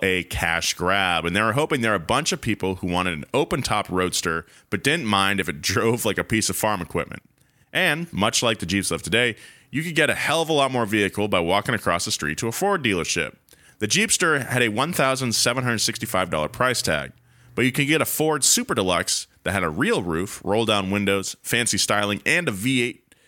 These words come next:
for one thousand four hundred forty dollars, so more than three hundred dollars less. And that was a lot back then. The Jeepster was only available in rear-wheel drive, so Jeep enthusiasts at the time found it to be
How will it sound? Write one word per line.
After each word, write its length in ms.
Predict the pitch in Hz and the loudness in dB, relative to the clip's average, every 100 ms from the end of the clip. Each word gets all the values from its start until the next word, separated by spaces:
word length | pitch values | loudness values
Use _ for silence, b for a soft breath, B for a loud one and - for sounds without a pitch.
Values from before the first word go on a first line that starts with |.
| b b | b b
for 400 | - - 82 78 _ _ | -10 -6 -6 -8 _ _
one 200 | 95 131 | -4 -2
thousand 420 | 131 110 107 101 | 0 0 0 -4
four 280 | - 92 92 | -4 -2 -2
hundred 200 | 92 85 | -2 -4
forty 320 | - 135 131 | -2 0 0
dollars, 600 | 85 67 67 50 - - _ | 0 -2 -4 -8 -10 -12 _
so 360 | - 85 78 69 | -6 -4 -4 -4
more 220 | - 95 | -4 -4
than 100 | 85 | -4
three 240 | 76 110 104 | -6 -4 -4
hundred 220 | 90 78 | -4 -4
dollars 360 | 71 58 - - | -4 -6 -8 -6
less. 520 | 92 85 - - - - | -8 -6 -6 -6 -10 -10
And 80 | |
that 40 | 143 | -8
was 100 | 151 | -6
a 40 | |
lot 240 | 120 - - | -6 -6 -8
back 220 | - - | -12 -12
then. 180 | 60 - _ b b b b b b b b b | -16 -18 _ b b b b b b b b b
The 100 | 117 | -2
Jeepster 440 | 113 202 - 269 214 | 2 2 2 0 0
was 160 | 156 | 0
only 320 | - 143 196 | 0 0 2
available 460 | 170 113 110 113 117 | 2 4 2 2 0
in 240 | 110 87 | -2 -4
rear-wheel 500 | 78 82 80 82 82 82 | -2 -2 0 0 -2 -2
drive, 520 | 82 107 127 104 85 | 0 2 4 2 2
so 100 | 110 | 0
Jeep 320 | 101 170 220 | 2 0 -2
enthusiasts 560 | 170 135 117 104 98 - | -4 -2 0 0 0 -2
at 100 | 95 | -4
the 60 | - | -6
time 580 | - - 196 156 143 - | -4 0 2 2 0 -2
found 300 | - 156 160 | 0 0 -2
it 60 | |
to 60 | 139 | -4
be 260 | 95 92 | 0 0